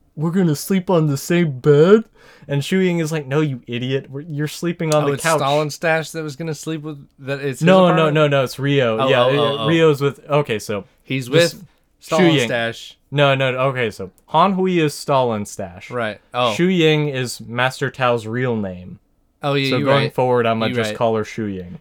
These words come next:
Speaker 2: So she's with her, yeah.
Speaker 1: Yeah.
Speaker 2: And she's like, "Get the fuck out of my bed, you creep."
Speaker 1: Yeah, she's like, "Nah, there's a
Speaker 2: "You're
Speaker 1: couch."
Speaker 2: sleeping on the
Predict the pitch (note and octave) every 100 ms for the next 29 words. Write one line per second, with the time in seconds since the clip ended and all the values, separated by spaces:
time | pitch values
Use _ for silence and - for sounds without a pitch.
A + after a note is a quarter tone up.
0 | _ - G2 A2+ A2 A#2 G#2 G#2 F#2 E2
1 | D#2+ - _ _ _ - - A2+ A#2+ -
2 | A#2 A2+ A2 A2 C#3+ C3+ - C#3+ B2 A#2+
3 | B2 A2+ A#2 A2 A2 - A#2 - - C3+
4 | A#2+ G#2 G2+ - C3+ B2+ A#2+ C#3 A#2 G#2
5 | B2 B2 - C3+ A#2 C#3 C3+ C3 B2 B2